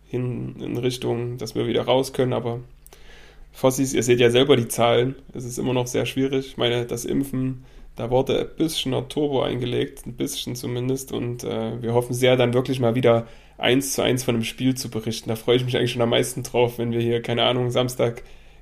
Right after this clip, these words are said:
gegen, ähm, Merseburg spielen und dann Montag darüber reden können oder Sonntagabend und so ein bisschen mehr Insights geben können, was da so auf dem Platz vor sich geht wieder.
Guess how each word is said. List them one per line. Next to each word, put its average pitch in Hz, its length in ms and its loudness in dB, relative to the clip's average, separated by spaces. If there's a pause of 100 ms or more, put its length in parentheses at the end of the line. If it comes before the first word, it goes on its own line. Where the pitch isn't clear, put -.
gegen, 120 420 -2
ähm, 117 600 0 (640)
Merseburg 143 600 4
spielen 156 380 2 (380)
und 127 200 -4
dann 120 240 0
Montag 127 560 2
darüber 127 320 2
reden 135 220 0
können 117 200 -4
oder 110 160 -4
Sonntagabend 113 720 -6
und 113 140 -10
so 113 100 -6
ein 113 80 -4
bisschen 117 400 -8
mehr 120 360 0 (520)
Insights 123 560 0
geben 120 240 -6
können, 120 260 -4
was 120 140 -6
da 123 140 -4
so 113 140 -4
auf 113 100 -6
dem 123 80 -14
Platz - 320 -4
vor - 280 -8
sich 113 220 -8
geht 113 260 -10
wieder. 113 280 -10